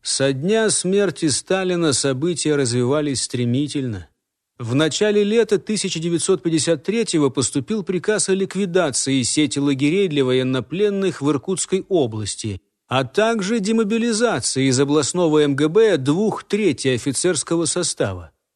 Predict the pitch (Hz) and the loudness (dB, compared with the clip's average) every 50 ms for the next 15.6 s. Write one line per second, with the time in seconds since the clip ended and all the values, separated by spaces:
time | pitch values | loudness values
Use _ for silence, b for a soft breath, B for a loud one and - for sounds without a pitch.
0 | _ _ _ _ _ _ _ _ _ _ _ _ - - - 160 165 160 - 226 | _ _ _ _ _ _ _ _ _ _ _ _ -6 -2 0 0 0 0 0 -2
1 | 254 240 214 240 214 - 214 190 - - 180 180 - 175 180 156 175 220 214 214 | -2 0 0 -2 0 0 -2 -2 -2 -2 -4 -2 0 -2 -2 0 0 0 2 2
2 | 202 185 180 165 123 131 151 156 143 143 165 175 208 220 202 151 160 156 147 135 | 4 4 2 2 0 0 0 0 0 0 0 0 0 0 0 0 0 0 2 2
3 | 143 139 139 123 147 180 175 - - 156 147 127 147 135 - - 160 160 160 156 | 2 0 2 2 0 0 0 0 0 0 0 0 0 0 0 0 0 0 0 0
4 | 143 - - - _ - 170 160 135 113 101 104 110 110 120 165 202 190 - - | 0 -2 -4 -8 _ -2 0 2 2 0 0 -2 -2 0 2 2 2 0 0 -4
5 | 208 202 190 - - - - _ _ _ _ _ _ _ - 143 123 - 151 156 | -6 -6 -6 -6 -8 -10 -10 _ _ _ _ _ _ _ -2 -2 0 2 2 2
6 | 175 180 165 175 165 151 170 175 170 170 170 165 139 - - - 247 247 240 233 | 2 4 4 4 4 4 4 2 2 2 2 0 0 -2 -2 0 0 0 2 2
7 | 220 208 202 170 151 147 151 156 151 - - 175 165 143 127 123 120 127 131 139 | 2 0 0 2 2 2 4 4 4 2 0 0 0 2 2 2 0 0 0 2
8 | 143 156 160 156 139 131 170 240 254 226 190 165 151 131 110 - _ _ _ _ | 2 2 2 2 0 0 2 2 2 2 4 2 2 0 0 -4 _ _ _ _
9 | _ - - 165 196 202 - - 262 254 226 - - 214 190 160 190 226 226 214 | _ -2 0 2 2 2 0 0 0 0 0 2 2 0 2 2 2 2 2 2
10 | 208 196 190 175 143 127 143 170 208 202 196 185 170 160 143 - 156 151 - - | 2 4 4 4 4 4 2 2 2 2 2 2 2 2 2 2 0 -2 0 0
11 | - 151 151 - - 156 143 117 113 120 113 - - 123 120 117 107 127 131 131 | 0 0 0 0 0 0 0 2 2 -2 -2 -2 -2 -2 0 0 0 0 -2 -2
12 | 160 247 262 254 254 - 247 247 240 202 - - 214 220 226 214 202 190 156 - | -2 -6 -6 -6 -6 -6 -4 -4 -4 -4 -4 -2 0 0 2 4 2 2 2 2
13 | - 180 175 170 160 156 147 123 - 131 135 131 117 - - 175 208 220 208 202 | 0 0 0 2 2 2 2 2 2 2 2 2 0 -2 -4 -6 -4 -4 -4 -6
14 | 190 - - 135 123 123 160 170 - 170 165 143 135 131 117 131 151 - - _ | -4 -2 0 0 0 0 0 -2 -2 -4 -4 -2 -2 0 0 -2 -2 -4 -6 _
15 | - 165 127 104 90 87 - - - 92 87 82 | -4 -4 -2 -2 -4 -6 -10 -10 -10 -12 -14 -18